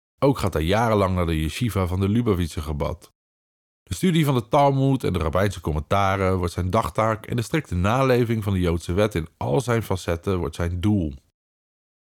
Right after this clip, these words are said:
Irvings geloof in God, in de komst van de Messias en in de bevoorrechte positie van het Joodse volk is rotsvast.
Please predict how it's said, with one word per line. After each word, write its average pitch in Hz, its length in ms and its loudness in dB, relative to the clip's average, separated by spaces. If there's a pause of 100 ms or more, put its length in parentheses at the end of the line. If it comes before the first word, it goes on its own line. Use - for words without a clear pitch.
(160)
Irvings 120 300 0
geloof 104 440 2
in 98 160 -2
God, 87 520 -4 (300)
in 92 120 -2
de 85 80 -2
komst 135 280 0
van 123 100 0
de 101 60 2
Messias 95 560 -2
en 82 120 -6
in 82 100 -2
de 82 80 -2
bevoorrechte 92 680 0
positie 92 420 -2
van 82 100 -2
het 73 120 -4
Joodse 98 320 0
volk 80 300 -2
is 85 80 -6
rotsvast. - 600 -4